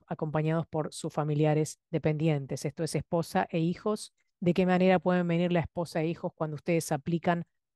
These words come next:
para el permiso? Como visitors y buscar la vía, por ejemplo, de estudios o, u oferta laboral, por ejemplo. Y obviamente, otro requisito y el último es pagar los fees. Quiero resaltar de nuevo,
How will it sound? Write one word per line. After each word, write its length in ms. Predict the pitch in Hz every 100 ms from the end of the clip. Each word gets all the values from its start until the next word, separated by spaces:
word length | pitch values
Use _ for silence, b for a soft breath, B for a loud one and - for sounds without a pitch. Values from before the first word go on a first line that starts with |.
| _
para 140 | 165 156
el 60 |
permiso? 580 | 156 151 170 - 220 233 _ _ _ _ _ _
Como 280 | - 165 165
visitors 600 | 185 180 220 190 220 214
y 40 | 185
buscar 280 | 156 175 160
la 120 | 156
vía, 200 | 165 165
por 120 | 156
ejemplo, 380 | 151 165 156 151
de 60 |
estudios 640 | 135 - 175 175 180 175 - -
o, 220 | 156 165
u 160 | 165 160
oferta 400 | - 165 160 151
laboral, 520 | 143 143 139 131 135
por 160 | - 123
ejemplo. 540 | - 156 139 131 147
Y 100 | 151
obviamente, 680 | 175 185 180 185 190 202 208 - _ -
otro 220 | 165 156
requisito 640 | 156 143 - 170 180 180
y 120 | 170
el 80 | 156
último 280 | 156 160 151
es 60 | -
pagar 260 | 143 143
los 160 | 147 -
fees. 380 | 147 139 - - _ _ _ _
Quiero 200 | 220 220
resaltar 520 | 214 - 185 170 208
de 120 | 208
nuevo, 420 | 196 202 214 220